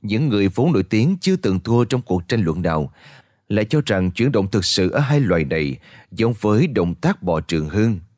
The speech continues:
Bỏ qua chuyện từ ngữ, nếu bạn đang tìm kiếm chứng cứ xác thực nhất, chứng minh rằng một con ếch có thể đứng trên hai chân sau và bước đi, thì có lẽ bạn nên có mặt ở đây vào cái đêm đặc biệt này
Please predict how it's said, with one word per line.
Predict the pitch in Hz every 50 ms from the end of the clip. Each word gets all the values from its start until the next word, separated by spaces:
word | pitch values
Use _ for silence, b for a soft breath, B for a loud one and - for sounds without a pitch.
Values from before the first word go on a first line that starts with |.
| _ _ _ _ _ _ _ _ _ _ _ _ _ _ _ _ _
Bỏ | - 107 107
qua | - - 131 127
chuyện | - - 92 85 90 87
từ | - - 82 76
ngữ, | 76 76 76 76 85 123 170 - _ _ _ _ _ _ _ -
nếu | 135 175 185
bạn | 131 104 104
đang | 107 156 156
tìm | - - 107 92 90
kiếm | 85 - 98 101 120 127
chứng | 107 117 113 110
cứ | - - 107 110 127
xác | 127 - - 190 - -
thực | - 90 -
nhất, | 98 117 147 165 - b b b b b b -
chứng | - 156 185
minh | 208 202 170 -
rằng | - 107 101 101 101
một | 98
con | 95 - 131 120 -
ếch | 143 170 208 - - _ _ _
có | - 143 139
thể | - 127 104
đứng | 101 110 117 120 190 196
trên | - - 123 113 107
hai | 101 101 117 117 117
chân | 101 - 127 117 117
sau | - - 123 123 127 117 85 b b b b b b
và | b 85 87 92 85 80 78 78
bước | - - 123 143 - -
đi, | 101 98 95 95 87 80 b b b b b b b b
thì | b 147 139
có | - 190 190
lẽ | 143 110 101 110 143
bạn | 123 117 101 92 92 95 110 117
nên | 127 127 123
có | 117 - 175
mặt | 147 92 - -
ở | - 98 110
đây | 104 107 101 98 92 85 - b b b b b b
vào | - 113 107 98
cái | - 196 185
đêm | 190 185 175 127
đặc | 107 87 -
biệt | 82 90 85 - 82
này | 80 80 73 69 67 65